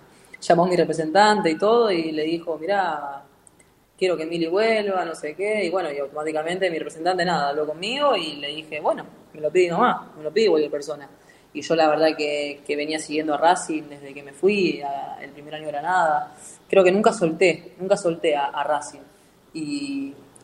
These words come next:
y obviamente que me gustó mucho el proyecto, eh, hablé mucho con, con las chicas y, y me,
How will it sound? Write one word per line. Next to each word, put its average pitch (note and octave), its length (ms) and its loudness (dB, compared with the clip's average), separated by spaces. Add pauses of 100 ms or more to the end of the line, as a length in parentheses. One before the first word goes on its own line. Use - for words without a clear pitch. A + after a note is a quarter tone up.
y F3 80 4
obviamente G3+ 340 6
que F3 60 2
me D#3+ 100 -2
gustó D#3+ 180 -4
mucho F3 200 -2
el D#3+ 60 -4
proyecto, F#3 1000 0 (180)
eh, D3+ 180 -4
hablé D3+ 240 -4
mucho D#3+ 280 -8
con, C#3+ 240 -6 (340)
con D3+ 120 -6
las D3 140 -10
chicas A#3+ 600 2
y, C#3+ 400 -8 (520)
y D#3 120 -8
me, C#3 360 -10